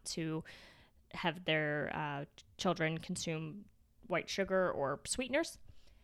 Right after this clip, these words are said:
And some form of entertainment is really helpful. My brothers all have water tables at their home, and it gives kids something to play with while adults talk.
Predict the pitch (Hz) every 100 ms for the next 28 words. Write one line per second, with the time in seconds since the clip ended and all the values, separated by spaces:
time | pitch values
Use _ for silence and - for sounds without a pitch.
0 | - - 233 240 247 240 214 214 214 196
1 | 190 190 - - 170 170 156 - 147 147
2 | 147 - 170 - - - - - - -
3 | - - - 208 196 202 214 247 254 -
4 | 185 190 190 196 175 156 143 143 185 -
5 | 240 240 240 262 - 254 - 262 254 269
6 | 262 277 285 - - - - 196 190 190
7 | - 190 - 214 208 - 196 185 190 175
8 | 165 165 170 - 302 320 302 277 - 208
9 | 202 196 190 180 165 - - - - 156
10 | - -